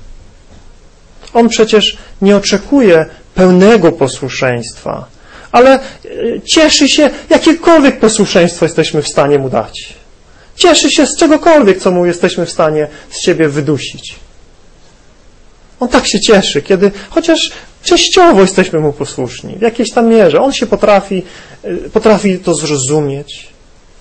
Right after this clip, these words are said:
Jest bardzo wyrozumiały. Jest bardzo tolerancyjny.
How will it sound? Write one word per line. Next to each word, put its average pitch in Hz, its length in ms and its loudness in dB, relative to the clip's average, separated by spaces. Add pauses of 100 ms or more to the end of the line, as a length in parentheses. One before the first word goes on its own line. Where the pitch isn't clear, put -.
(1300)
Jest 220 180 -8
bardzo 214 400 0
wyrozumiały. 220 640 -6 (960)
Jest 156 200 -8
bardzo 185 440 2
tolerancyjny. 170 840 -4